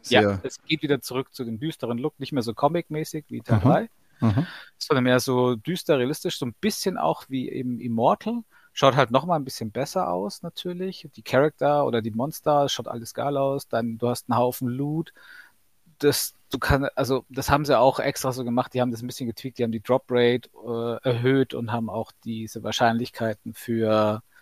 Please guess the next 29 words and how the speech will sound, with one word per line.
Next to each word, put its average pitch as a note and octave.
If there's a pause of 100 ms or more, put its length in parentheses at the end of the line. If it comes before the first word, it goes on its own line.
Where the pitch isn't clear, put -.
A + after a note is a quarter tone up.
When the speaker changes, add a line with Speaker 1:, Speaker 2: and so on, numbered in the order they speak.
(540)
Speaker 1:
besseren B2+
Loot C3
erhöht C3+
in B2
der B2
Beta, C#3
damit B2
du A#2
halt A2+ (420)
in A#2
den A#2+
Speaker 2:
Mhm. A2+
Speaker 1:
wenigen B2
Stunden, C3
wo A#2
du B2
spielst, -
halt A2+
auch A#2
mal B2
ein G#2+
paar G#2 (100)
schon A2+
fast, -
also A#2+
ich A#2
glaub, D3+
ich -
hatte A#2+